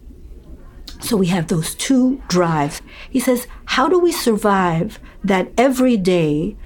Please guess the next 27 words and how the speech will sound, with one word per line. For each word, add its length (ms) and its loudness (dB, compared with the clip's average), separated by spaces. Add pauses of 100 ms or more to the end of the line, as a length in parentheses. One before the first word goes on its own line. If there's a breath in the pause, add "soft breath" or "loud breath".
(140 soft breath)
civil 400 2
war 480 2
in 140 2
our 180 2
own 380 0
selves? 720 -4 (560)
How 160 0
do 60 4
we 160 4
do 200 0
it? 180 -4 (380)
We're 120 6
always 260 4
pulled 300 0
in 100 4
two 140 -2
different 340 0
directions." 640 -4 (260 loud breath)
He 100 2
says, 280 2
"Well, 200 0
obviously, 800 -2 (220 loud breath)
the 80 0
way 160 4
we 160 2
do 340 0
it 200 -6